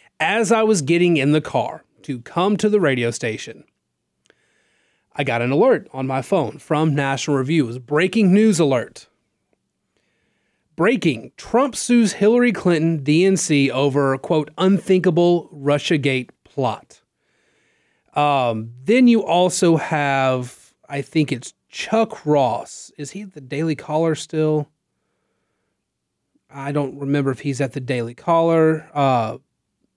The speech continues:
let's see. He's either at the Daily Caller or the Free Beacon. I cannot remember which one, but he's in D C. Um, yes, he's at the Free Beacon.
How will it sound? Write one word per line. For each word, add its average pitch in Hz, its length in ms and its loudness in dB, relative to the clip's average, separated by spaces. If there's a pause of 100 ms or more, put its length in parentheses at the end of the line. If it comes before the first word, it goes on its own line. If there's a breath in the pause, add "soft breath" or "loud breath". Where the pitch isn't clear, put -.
(160)
let's 135 180 -14
see. - 480 -20 (460)
He's 185 180 -2
either 226 200 4
at 156 60 -2
the 143 60 -4
Daily 143 220 -2
Caller 135 200 -4
or 117 40 -8
the 123 100 -6
Free 127 280 -8
Beacon. 120 300 -10
I 110 60 -16
cannot 165 300 -8
remember 139 300 -4
which 123 240 -12
one, 117 80 -10
but 120 100 -12
he's 123 140 -10
in 165 120 -2
D 127 160 -4
C. - 320 -18 (800)
Um, 110 500 -6 (2000)
yes, 156 360 -2
he's 190 240 0
at 160 260 -4
the 156 80 -2
Free 139 300 -4
Beacon. 123 480 -14